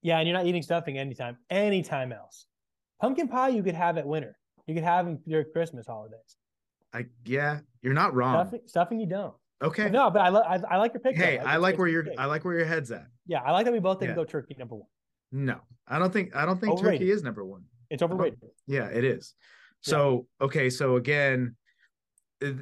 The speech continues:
Speaker 2: again, this is kinda just, like, typical, but it's not because I guess, like, what I, where I'm coming from, it's like the, the, the type that we make on Thanksgiving is just superior to, like, you know, what you're gonna get just
Speaker 1: Traditional?
Speaker 2: your ty-, your typical day.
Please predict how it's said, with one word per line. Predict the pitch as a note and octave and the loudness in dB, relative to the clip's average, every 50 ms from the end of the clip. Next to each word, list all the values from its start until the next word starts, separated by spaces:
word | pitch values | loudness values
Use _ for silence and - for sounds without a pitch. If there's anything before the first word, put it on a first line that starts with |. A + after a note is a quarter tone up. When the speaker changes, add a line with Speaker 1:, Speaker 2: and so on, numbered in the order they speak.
| - - | -8 -6
Speaker 2:
again, | C#3 C#3 C#3+ D#3 D3+ D3 | -4 -2 0 0 0 0
this | D3 C#3+ D#3+ | -2 -4 -6
is | D#3+ - | -8 -8
kinda | - F#3+ F#3+ G3 G3+ G3 | -6 -4 -2 -2 -2 -2
just, | F3 F#3 F3+ F3+ - - | -2 -4 -4 -4 -4 -6
like, | D#3+ C#3+ C3 - | -4 -4 -6 -6
typical, | - - D#3 D#3 - F3+ F3+ G3 G3 G3 | -8 -6 -6 -6 -6 -6 -2 0 0 0
but | F#3+ D3+ C#3+ C3+ | 0 0 0 -2
it's | - - - - | -2 -2 -4 -6
not | D3+ C#3+ C#3 B2+ - | -4 -4 -4 -4 -6
because | B2 A#2 - C#3 B2+ B2 A2+ G#2+ - - _ _ _ _ _ _ _ _ _ _ _ _ _ _ _ _ _ _ _ _ _ _ _ _ _ - | -8 -10 -6 -6 -6 -6 -6 -8 -14 -20 _ _ _ _ _ _ _ _ _ _ _ _ _ _ _ _ _ _ _ _ _ _ _ _ _ -8
I | C3 C3+ | -6 -4
guess, | B2+ D#3+ E3+ E3 E3 - - | 0 0 0 -2 -2 -6 -8
like, | D#3 C#3+ C#3 | -8 -8 -6
what | C3+ C3 B2+ | -4 -2 -2
I, | B2+ C3 C#3 C#3 | 0 0 0 -2
where | A#2+ B2+ B2+ B2+ B2 B2+ | -4 -4 -4 -2 -2 -2
I'm | C#3 D3 | -2 -4
coming | - - E3 D#3+ D#3+ D#3 | -6 -8 -8 -8 -8 -8
from, | - E3+ D#3+ D3+ | -8 -6 -6 -6
it's | C#3 C3+ | -6 -4
like | C#3 B2 A#2 B2 - | -4 -4 -4 -4 -4
the, | A#2+ A2+ A2 - _ A2 | -6 -6 -6 -6 _ -8
the, | A2 A#2+ A2+ A2 - - - | -4 -4 -2 -2 -4 -6 -8
the | B2 A2 G#2 - | -8 -8 -8 -10
type | - - - A#2+ B2+ C3 B2+ B2+ - - | -12 -10 -6 -4 -2 -2 -4 -4 -6 -4
that | C#3+ C#3 A#2 | -4 -4 -4
we | C#3+ C#3+ C#3 | -4 -4 -4
make | C3+ C3 C3+ D3 C#3+ - _ - | -2 -2 -2 -4 -6 -8 _ -10
on | A#2+ B2 A#2+ A#2+ B2 B2 C3 B2+ B2+ - | -8 -6 -4 -2 -2 -2 -4 -6 -6 -6
Thanksgiving | - C3+ B2+ B2 - - C3 C3 C3 C3+ C3 | -4 -4 -4 -4 -6 -4 -4 -2 -2 -2 -4
is | B2 A2 G#2+ | -4 -6 -6
just | - B2 A2+ - - | -6 -8 -8 -8 -8
superior | - G#2+ - - B2 A#2 A2+ A2 G#2+ G#2+ | -12 -12 -8 -4 -2 -2 0 -2 -2 -4
to, | - B2+ A#2 | -4 -4 -2
like, | A2 A2 G#2+ G2+ - - - - _ _ _ _ _ _ | -2 -2 -4 -4 -6 -10 -20 -20 _ _ _ _ _ _
you | A#2+ A#2+ | -6 -4
know, | A2+ A2 | -2 -2
what | G#2 G#2+ A2 G#2 | -2 -2 -4 -4
you're | A2+ A2+ | -4 -4
gonna | A2+ A2 G#2+ G#2 | -4 -4 -4 -4
get | G2+ G#2+ G2+ C3+ | -4 -4 -4 -4
just | B2+ A#2 - | -6 -6 -6
Speaker 1:
Traditional? | C3 C3+ A2+ | -6 -4 -4
Speaker 2:
your | A#2 A2+ | -4 -4
ty-, | F#2 - - D3 C3+ - | -4 -4 -4 -4 -2 -2
your | A#2+ A#2 A2+ A2 | -2 -2 -2 -2
typical | - B2+ A2+ - A2+ G#2+ G#2 F#2 | -4 -6 -6 -4 -4 -4 -4 -4
day. | F#2+ F#2+ F2 D#2+ D#2+ | -4 -6 -6 -8 -10